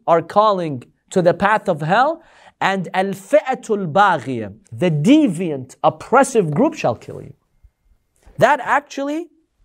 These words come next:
shed a lot of light on who was on the right path.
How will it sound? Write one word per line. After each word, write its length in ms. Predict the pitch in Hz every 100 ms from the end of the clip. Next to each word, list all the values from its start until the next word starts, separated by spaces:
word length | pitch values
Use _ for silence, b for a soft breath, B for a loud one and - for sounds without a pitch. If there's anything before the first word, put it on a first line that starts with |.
| _ _ _ _
shed 360 | - 208 226 202
a 100 | 139
lot 300 | 127 151 156
of 160 | 127
light 460 | 120 117 87 - - _ _ _ _ _ _ _ _ _ _ _ _ -
on 180 | 151
who 320 | 139 110 214 254
was 240 | 262 196
on 220 | 135 120
the 80 | 107
right 240 | 104 98
path. 360 | - 95 101 _